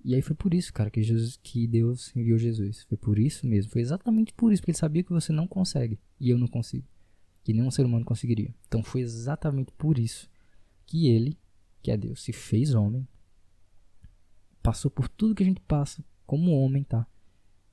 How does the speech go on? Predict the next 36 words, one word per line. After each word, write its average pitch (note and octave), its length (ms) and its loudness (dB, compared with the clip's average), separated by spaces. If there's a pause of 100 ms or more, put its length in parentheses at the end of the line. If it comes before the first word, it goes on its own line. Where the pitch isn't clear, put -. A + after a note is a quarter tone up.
(160)
Ele A#2+ 160 -6
realmente, B2+ 300 -6
Deus B2 160 -2
realmente C3 320 0
encarnou C3+ 480 0
como D#3 180 -2
um D3+ 140 -2
homem, A#2+ 240 0
e A#2 40 2
esse A2+ 160 -2
homem A2+ 160 2
era A2+ 120 2
Jesus. A#2+ 440 2 (1300)
E C3+ 300 4
assim, A#2 220 0
Deus C3+ 200 2
é E3 60 2
um D#3+ 100 -2
Deus D3 140 0
de D3+ 60 0
amor, C#3 440 0
certo? A2+ 280 -4 (120)
Mas A#2+ 120 0
ele C3 100 0
também B2+ 180 0
é B2+ 40 0
um B2 40 -2
Deus A#2+ 160 0
de A#2+ 60 -4
justiça. A#2+ 640 -4
A G#2 60 0
justiça A2+ 520 -2
dele, A2+ 360 0 (840)
pela A2+ 360 2
maldade G#2 500 2
humana, A2 360 0